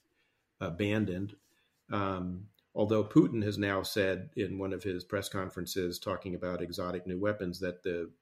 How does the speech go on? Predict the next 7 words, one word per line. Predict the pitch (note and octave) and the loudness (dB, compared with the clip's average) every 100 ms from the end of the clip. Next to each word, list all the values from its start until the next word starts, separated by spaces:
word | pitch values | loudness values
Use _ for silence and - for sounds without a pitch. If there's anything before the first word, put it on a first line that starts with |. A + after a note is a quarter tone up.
| _ B3 | _ -6
Russians | A#2+ - G2+ F2 | -4 -4 -6 -10
have | - G#2+ A#2+ F#2 | -6 0 0 0
this | F2 F2 - - | -6 -6 -8 -6
again. | F#2 E2 E2+ G#2+ - _ _ _ _ _ _ _ | -8 -8 -10 -12 -12 _ _ _ _ _ _ _
Um, | A2 G#2 G2 F#2+ G2 - _ _ _ _ | -2 0 0 -2 -6 -12 _ _ _ _
and | B2+ B2 A#2+ | 0 2 2
the | A#2+ A2+ | 2 2